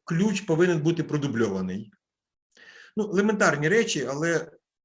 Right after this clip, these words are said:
їх треба враховувати. Якщо ще є можливість, то нанесіть все-таки теплову ізоляцію на колектори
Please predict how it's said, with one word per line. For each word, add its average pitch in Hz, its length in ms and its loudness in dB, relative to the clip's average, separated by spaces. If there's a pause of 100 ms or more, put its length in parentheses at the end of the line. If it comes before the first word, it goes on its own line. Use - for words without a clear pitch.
(1000)
їх 170 140 -6
треба 151 200 -2
враховувати. 104 720 -6 (840)
Якщо 175 360 0
ще - 320 2
є 196 300 4
можливість, 160 920 -2
то 190 100 2
нанесіть 233 800 2
все-таки 196 540 0
теплову 175 480 2
ізоляцію 165 920 0 (400)
на 185 200 2
колектори 175 960 2